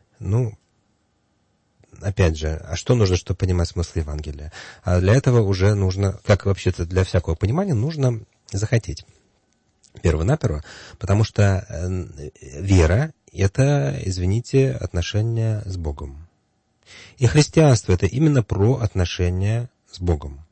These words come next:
Если мы вспомним первые посылы, которые мы получаем от Христа и даже от, от Иоанна Крестителя, это, во-первых, «покайтесь», то есть изменитесь,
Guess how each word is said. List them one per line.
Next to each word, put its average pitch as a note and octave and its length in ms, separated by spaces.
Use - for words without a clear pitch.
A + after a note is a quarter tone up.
Если A2+ 240
мы A#2 100
вспомним G2 400
первые F#2 360
посылы, F#2 460
которые E2 640
мы F2 1120
получаем E2+ 420
от E2 120
Христа D3+ 560
и A2+ 80
даже D#2 460
от, - 340
от E2+ 160
Иоанна G#2 240
Крестителя, - 580
это, G2+ 180
во-первых, F#2+ 340
«покайтесь», - 720
то G2+ 100
есть F#2+ 180
изменитесь, F#2+ 760